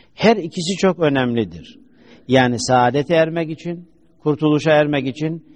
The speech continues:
hem emirleri yerine getirmek lazım, hem yasaklardan kaçmak lazım. Ama kıymetli müminler, bu ikisinden en önemlisi hangisidir? Yasaklardan kaçmaktır. Yani şöyle ifade edeyim,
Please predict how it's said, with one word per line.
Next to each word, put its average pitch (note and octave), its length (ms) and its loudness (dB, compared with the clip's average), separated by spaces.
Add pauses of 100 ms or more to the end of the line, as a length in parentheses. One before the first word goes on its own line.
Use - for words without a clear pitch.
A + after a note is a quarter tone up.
(180)
hem F#3+ 280 0
emirleri D#3 500 2
yerine B2+ 260 0
getirmek A#2 500 -4
lazım, A#2+ 380 0
hem D#3 240 -2
yasaklardan C#3+ 640 -4
kaçmak G2+ 500 -10
lazım. F2+ 380 -6 (520)
Ama C3+ 300 2
kıymetli A#2 440 -2
müminler, G2+ 500 -4 (640)
bu E3 200 -2
ikisinden E3+ 720 0 (140)
en F#3+ 300 0
önemlisi C3 580 0
hangisidir? D3 840 -2 (480)
Yasaklardan B2 760 0
kaçmaktır. - 760 -10 (1200)
Yani E3+ 460 2 (280)
şöyle F3 360 0
ifade A#2 480 0
edeyim, D3+ 420 -2